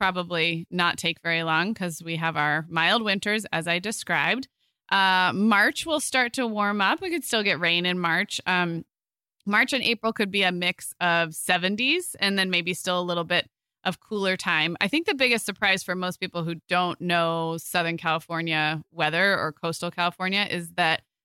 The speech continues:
we have what is called May gray and June gloom, which means just when people are getting out of school all around the country and thinking they're gonna plan a California vacation, it could be very disappointing.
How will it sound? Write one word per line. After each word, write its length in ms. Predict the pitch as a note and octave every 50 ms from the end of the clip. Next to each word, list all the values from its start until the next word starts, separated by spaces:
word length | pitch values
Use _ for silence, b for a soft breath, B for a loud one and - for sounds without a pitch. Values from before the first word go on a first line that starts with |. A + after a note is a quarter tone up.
| _ _
we 260 | - E3+ F3 F#3 G#3+
have 280 | B3+ A#3 G3+ E3+ F3+ G3
what 140 | F#3+ F3+ E3
is 100 | D#3 D#3+
called 320 | - - E3+ E3 D#3+ D#3 D#3+
May 380 | E3 E3 D#3+ D#3 D3+ D#3+ E3+
gray 560 | D#3+ - F3 D3+ D3 D3+ E3 F3+ A#3 E4 E4+ -
and 320 | - F3 E3 D#3+ D#3 D3
June 420 | - - E3+ E3 D#3+ D#3 D#3 D#3 D3
gloom, 520 | - D#3+ D3+ D3+ D3 D3+ E3 F#3+ A#3+ D#4 G4 G4+
which 340 | - F#3+ G3 F#3+ - - -
means 420 | G3 G3 F#3+ F#3+ F#3 F3+ F3+ F3 - -
just 260 | - - A3 B3 -
when 120 | - D4 C4+
people 200 | B3 B3+ G#3+ G#3+
are 60 | F#3+
getting 260 | F#3+ F#3+ F#3 F#3 F#3
out 80 | F3+ F3
of 80 | E3+
school 240 | - - - F#3 F#3
all 180 | F3+ E3+ E3 E3+
around 180 | D#3+ D#3+ D#3 D#3
the 80 | D3+
country 480 | - - F#3 F#3 F3+ - F#3 F3+ F3 D#3
and 240 | - D3+ D#3+ D#3+ -
thinking 360 | - F3+ F3+ - E3+ E3 E3
they're 120 | D#3+ D#3
gonna 160 | D3+ E3 D#3 D#3
plan 240 | - - E3 E3
a 60 | D#3 D#3
California 560 | - - E3 D3+ D3+ - - D#3 D#3 D3 C#3+
vacation, 680 | - C3+ C#3+ - - A#3+ C#4+ C#4 - G3+ F#3 F3+ F3 E3
it 140 | - D#3+ -
could 120 | D3+ E3
be 100 | E3+ E3
very 440 | D#3 D3+ - F3 E3 D#3+ D#3+ E3 E3
disappointing. 840 | - - E3 D#3 - D#3 - - - F#3 F3 D#3+ - - D3+ -